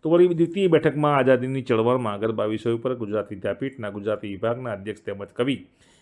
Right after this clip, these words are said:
વિવેચક અને સંપાદક ડૉક્ટર સંજય મકવાણાએ ઉઘાડ કર્યો હતો.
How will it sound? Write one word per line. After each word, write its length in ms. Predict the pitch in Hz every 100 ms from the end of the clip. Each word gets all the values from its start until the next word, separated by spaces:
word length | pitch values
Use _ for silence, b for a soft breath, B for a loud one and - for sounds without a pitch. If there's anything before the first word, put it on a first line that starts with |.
| b
વિવેચક 480 | 113 127 170 165 -
અને 120 | 123
સંપાદક 480 | 113 110 - 127 139
ડૉક્ટર 380 | 110 95 - 104
સંજય 400 | - 131 131 139
મકવાણાએ 480 | 113 107 107 110 120
ઉઘાડ 280 | 123 101 107
કર્યો 240 | 113 90 85
હતો. 200 | -